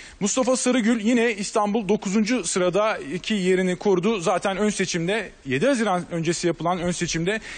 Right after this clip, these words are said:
İstanbul'da dokuzuncu sıradan, e, aday olarak gösterilmişti. İşte bu seçimlerde de Mustafa Sarıgül İstanbul dokuzuncu sıradan aday olarak, e, yer aldı.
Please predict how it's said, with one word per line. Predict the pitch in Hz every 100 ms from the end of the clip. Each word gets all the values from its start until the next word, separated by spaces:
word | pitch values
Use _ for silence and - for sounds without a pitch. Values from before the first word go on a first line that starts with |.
| -
İstanbul'da | 170 - 190 165 185 185
dokuzuncu | 170 170 190 208
sıradan, | - 180 170 202 190 139
e, | 143 147 147 127
aday | 151 156
olarak | 151 147 -
gösterilmişti. | 160 - 151 147 - 208 220 - - -
İşte | 151 190
bu | 214
seçimlerde | 185 - 165 147 160
de | 190
Mustafa | 180 - 175
Sarıgül | 170 185 165 185
İstanbul | 175 - 175 190 170
dokuzuncu | 185 170 180 175 208
sıradan | 180 151 180 196
aday | 170 180 180 - -
olarak, | 160 170 196 - - - -
e, | 151
yer | 156 170 196
aldı. | 175 175 170